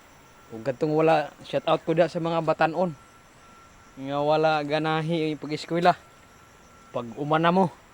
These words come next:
Kay importante kayong mag-uuma karon. Kay para, importante para sa makuan sa kuan. Mga produkto. Sama sa lubi,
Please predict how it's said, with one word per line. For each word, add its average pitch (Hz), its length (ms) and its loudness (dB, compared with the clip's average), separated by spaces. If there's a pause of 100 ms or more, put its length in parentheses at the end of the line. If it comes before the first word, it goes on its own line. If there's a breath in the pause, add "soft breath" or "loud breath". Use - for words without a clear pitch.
(1040)
Kay 127 160 -6
importante 147 560 -2
kayong 156 320 0
mag-uuma 151 400 -4
karon. 160 320 -2 (1600)
Kay 120 160 -12
para, 139 480 -2 (2250)
importante 151 560 0 (160)
para 151 400 0
sa 151 240 -4
makuan 151 400 0
sa 160 320 -2
kuan. 170 240 0 (1400)
Mga 147 400 0
produkto. 165 480 2 (1400)
Sama 117 240 -6
sa 139 480 -2
lubi, 131 320 0